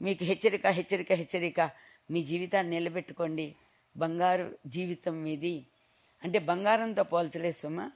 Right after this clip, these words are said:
బంగారం ఖర్చు పెడితే అయిపోయేది. అంటే గొప్పదైనటువంటి జీవితానికి వచ్చావు. ఈ జీవితంలోనే నిన్ను నువ్వు తెలుసుకో. నీలో ఆ పరమాత్మ ఉండి నిన్ను నడిపిస్తున్నాడు. ఈ ఉపాధి అనేటువంటి దాన్ని ఆయన ఆశ్రయించాడు.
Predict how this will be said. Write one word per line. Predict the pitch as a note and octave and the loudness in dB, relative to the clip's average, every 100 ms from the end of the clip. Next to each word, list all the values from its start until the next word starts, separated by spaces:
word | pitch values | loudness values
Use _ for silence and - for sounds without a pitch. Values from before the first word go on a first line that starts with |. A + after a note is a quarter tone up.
| - | -6
బంగారం | E3 D#3 D#3+ D#3 D#3 C3 | -4 0 2 2 0 -4
ఖర్చు | D#3 - | -6 -4
పెడితే | D#3 D3 E3 | -6 -2 -2
అయిపోయేది. | D3 A#2 - - - _ _ _ - | -4 -6 -10 -10 -16 _ _ _ -20
అంటే | _ - | _ -8
గొప్పదైనటువంటి | E3 E3 D3+ G#3 A3+ A#3 A#3 A3+ G#3+ A3 F3+ | -2 -2 0 2 4 4 0 -2 -2 -2 -4
జీవితానికి | C#3 E3+ F3 F3+ F3+ D#3 | -4 -4 -2 -4 -4 -8
వచ్చావు. | D#3+ F3 D#3 F3 - _ _ _ F3 | -8 -6 -6 -8 -18 _ _ _ -6
ఈ | G3 | -6
జీవితంలోనే | F3+ A3 A3+ A3 G#3 G3 G3 A3+ | -6 -8 -8 -8 -4 -2 -2 -4
నిన్ను | G#3 G3+ A#3 C#4+ | -4 -4 -2 0
నువ్వు | B3+ G#3+ A3 | -2 -2 0
తెలుసుకో. | G3+ F3+ - - E3+ - - - - | 0 -2 -6 -2 -2 -2 -20 -20 -4
నీలో | G3+ B3 C4 | 2 6 8
ఆ | G#3 | 8
పరమాత్మ | G3 G3+ G#3+ A3+ A3+ | 6 4 4 0 0
ఉండి | G#3+ G#3+ A3 | -4 -2 -2
నిన్ను | G#3+ G3+ | 0 0
నడిపిస్తున్నాడు. | F#3 F3 F#3+ - A#3 - F#3+ E3 D#3 D#3 - _ - - | 0 2 2 0 -2 -2 -4 -2 -2 -4 -10 _ -18 -2
ఈ | A#3+ | 2
ఉపాధి | B3 A3 B3+ C#4 C#4+ | 2 4 8 10 12
అనేటువంటి | C#4+ B3+ B3+ A3 A#3 G#3+ | 8 8 -2 -2 -6 -4
దాన్ని | G3+ G#3+ G#3+ G#3 | 0 0 0 -6
ఆయన | D4 G3 F#3 | -4 -4 -2
ఆశ్రయించాడు. | F3 A3 C4+ D4+ C4 G#3 D3 | -2 -2 -2 -2 -2 -2 -4